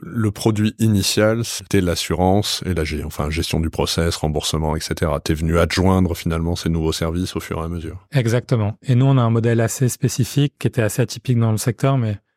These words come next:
Speaker 2: où, un, on n'est pas juste un distributeur ou un courtier, on a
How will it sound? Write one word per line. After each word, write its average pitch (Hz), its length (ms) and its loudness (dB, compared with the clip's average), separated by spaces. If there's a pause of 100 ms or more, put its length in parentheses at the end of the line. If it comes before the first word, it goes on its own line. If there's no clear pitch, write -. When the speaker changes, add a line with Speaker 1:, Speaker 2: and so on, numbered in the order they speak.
Speaker 2:
où, 127 260 2 (140)
un, 135 300 2 (300)
on 131 100 2
n'est 117 120 2
pas 131 180 0
juste 120 280 -2
un 113 60 4
distributeur 117 800 0
ou 110 100 0
un 104 100 0
courtier, - 360 -2
on 120 140 2
a 101 380 -4